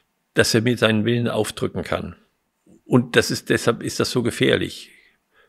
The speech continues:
Die Menschen in der Verzweiflung, auch Tiere in der Verzweiflung, sind ausgesprochen gefährlich. Und, äh, wenn man jetzt eine ganze Gemeinschaft, also eine Volksgemeinschaft sieht und sie kommt in so ein Chaos rein,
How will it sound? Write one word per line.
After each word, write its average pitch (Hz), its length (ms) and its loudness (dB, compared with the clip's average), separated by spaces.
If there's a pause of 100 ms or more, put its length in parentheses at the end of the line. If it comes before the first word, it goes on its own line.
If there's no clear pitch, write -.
(300)
Die - 60 -14
Menschen 139 420 2
in 113 120 -2
der 107 100 4
Verzweiflung, 104 840 -2
auch - 160 -8
Tiere 165 400 2
in 110 80 2
der - 100 0
Verzweiflung, - 760 -4 (260)
sind - 220 -6 (100)
ausgesprochen 113 640 -2
gefährlich. - 640 -4 (1400)
Und, 107 300 -2
äh, 107 260 4
wenn 107 200 2
man 104 200 2
jetzt 104 300 -2
eine 110 140 -2
ganze 98 360 2
Gemeinschaft, 107 720 2
also 104 240 -6
eine 104 140 -12
Volksgemeinschaft 107 880 -2
sieht 104 320 -4
und 101 160 -10
sie 107 80 -8
kommt 117 320 0
in 104 160 -2
so 113 200 -2
ein 101 160 0
Chaos 101 520 -2
rein, 110 400 -2